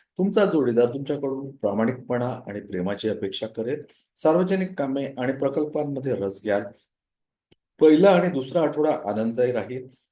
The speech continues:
शनी आणि सूर्य एकाच राशीत येत असल्याने स्नायूंमध्ये ताण आणि वेदना जाणवू शकतात.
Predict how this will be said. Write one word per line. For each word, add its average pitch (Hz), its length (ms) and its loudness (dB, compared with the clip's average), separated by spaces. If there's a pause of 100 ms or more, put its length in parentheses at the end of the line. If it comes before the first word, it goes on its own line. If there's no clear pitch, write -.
शनी 170 300 0
आणि 185 220 0
सूर्य 156 320 -4 (100)
एकाच 165 280 -2
राशीत 147 320 -2 (160)
येत 139 360 -2
असल्याने 110 500 -6
स्नायूंमध्ये 131 600 -2
ताण 123 380 0
आणि 123 320 -6
वेदना 101 360 -2
जाणवू 92 280 -4
शकतात. 127 380 -6